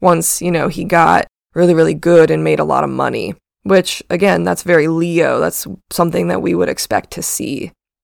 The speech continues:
And if you have Mars in the second house,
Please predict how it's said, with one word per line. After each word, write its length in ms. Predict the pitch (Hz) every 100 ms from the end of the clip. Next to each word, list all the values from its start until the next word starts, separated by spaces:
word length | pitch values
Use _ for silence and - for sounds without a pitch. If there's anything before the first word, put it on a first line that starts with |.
| _
And 100 | 220
if 120 | 214 220
you 100 | 214
have 200 | 214 190
Mars 800 | 175 190 220 226 185 170 170 - _ -
in 100 | 185
the 100 | 180
second 380 | 180 180 - 170
house, 500 | 170 143 185 -